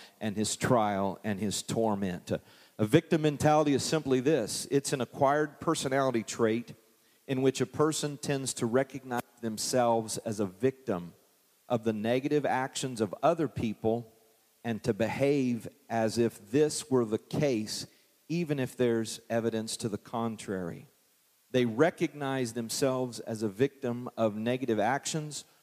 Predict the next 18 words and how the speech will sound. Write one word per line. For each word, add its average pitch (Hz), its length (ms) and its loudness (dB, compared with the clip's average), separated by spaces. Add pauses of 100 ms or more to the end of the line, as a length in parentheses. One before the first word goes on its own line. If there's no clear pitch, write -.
(120)
or 120 320 4
experiences 131 1160 0
in 123 440 -2
their 110 280 2
life. 101 580 -4 (540)
And 117 200 -2
most 170 340 2
people 143 400 2
who 123 460 2
live 151 400 2
with 156 180 4
a 127 80 2
victim 151 680 -2
mentality 135 800 0 (560)
cannot 147 400 4
overcome. 135 640 2
They 120 60 6
cannot 147 360 0